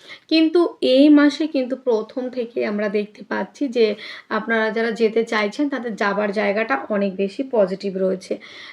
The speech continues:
এবং, আহ, দ্বাদশপতির ওপর বৃহস্পতির দৃষ্টি থাকছে ফার্স্টের দিকে পাঁচ তারিখ পর্যন্ত। তারপরে দেখতে পাবো দ্বাদশপতি যেহেতু লগ্ন কিংবা রাশিতে অবস্থান করছে, সেক্ষেত্রে বিদেশ যাওয়ার জায়গাটা অনেক বেশি, বিদেশে কর্মের জায়গাটা অনেক বেশি, বিদেশে কর্মপ্রাপ্তির সম্ভাবনা অনেক বেশি।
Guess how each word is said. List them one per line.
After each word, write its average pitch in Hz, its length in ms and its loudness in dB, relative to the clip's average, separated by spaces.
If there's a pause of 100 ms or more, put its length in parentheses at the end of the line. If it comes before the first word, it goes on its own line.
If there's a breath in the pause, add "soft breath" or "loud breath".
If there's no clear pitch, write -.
এবং, 269 340 6
আহ, 240 220 2
দ্বাদশপতির 269 640 4
ওপর 285 260 0
বৃহস্পতির 226 500 -4
দৃষ্টি 220 300 -12
থাকছে 240 200 -4
ফার্স্টের 240 640 -6
দিকে 240 220 -2
পাঁচ 226 280 -6 (100)
তারিখ 240 300 -4
পর্যন্ত। 269 380 2 (500 loud breath)
তারপরে 233 400 0
দেখতে 262 260 -2
পাবো 262 220 0
দ্বাদশপতি 240 580 -2
যেহেতু 233 380 -4
লগ্ন 240 380 0
কিংবা 247 260 -4
রাশিতে 240 320 -4
অবস্থান 226 480 -6
করছে, 240 200 -8
সেক্ষেত্রে 226 400 -4
বিদেশ 220 320 -2
যাওয়ার 226 200 0
জায়গাটা 233 300 -4
অনেক 220 280 -4
বেশি, 254 180 -6
বিদেশে 214 500 -4
কর্মের 226 440 -4
জায়গাটা 240 260 -2
অনেক 240 140 -6
বেশি, 262 180 -4
বিদেশে 226 300 -6
কর্মপ্রাপ্তির 233 760 -2
সম্ভাবনা 269 460 2
অনেক 262 220 2
বেশি। 269 320 0